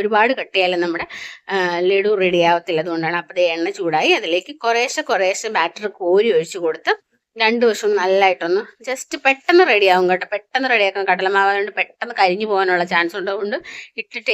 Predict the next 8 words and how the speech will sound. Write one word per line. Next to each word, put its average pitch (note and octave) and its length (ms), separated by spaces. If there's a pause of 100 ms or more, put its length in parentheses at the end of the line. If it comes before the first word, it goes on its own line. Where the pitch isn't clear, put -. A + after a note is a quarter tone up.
ഏതിലേം A3 440
പോകരുത്, G#3+ 480
അതിൻ്റെ F#3 240
ചുവട്ടിൽ G#3 400
തന്നെ A3 380
നിന്ന് F#3+ 240 (380)
കറക്റ്റായിട്ട് G#3 680
നോക്കിയെടുക്കണം. F#3 640